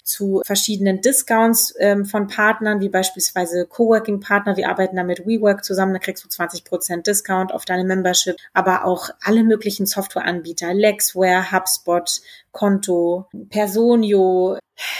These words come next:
SumUp, ja, also sehr, sehr viel. Ich kann die jetzt nicht alle aufzählen, aber das ist eben der Vorteil, dass du dann eben mit deinem Biznet, ähm, Special Deal kannst du halt günstiger diese ganzen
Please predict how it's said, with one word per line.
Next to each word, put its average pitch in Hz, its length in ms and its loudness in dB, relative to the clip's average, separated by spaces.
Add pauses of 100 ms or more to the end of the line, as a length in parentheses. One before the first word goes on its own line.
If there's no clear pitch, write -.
(120)
SumUp, 196 800 0 (100)
ja, 190 160 0
also 190 200 -2
sehr, 226 260 4
sehr 214 180 0
viel. 233 260 -4
Ich 240 140 -4
kann 208 180 -4
die 202 60 -2
jetzt 202 180 2
nicht 202 180 -4
alle 202 200 0
aufzählen, 233 400 -2
aber 202 200 0
das 202 140 -2
ist 196 100 -8
eben 196 140 -2
der 190 120 -2
Vorteil, 240 420 0
dass 202 180 -2
du 196 100 -12
dann 196 200 0
eben 190 200 -2
mit 196 160 -2
deinem 185 200 -4
Biznet, 202 580 -2 (100)
ähm, 185 400 -2
Special 214 420 -2
Deal 214 480 2 (240)
kannst 202 180 -6
du 208 80 -4
halt 214 180 2
günstiger 226 440 2
diese 190 240 -2
ganzen 196 520 -2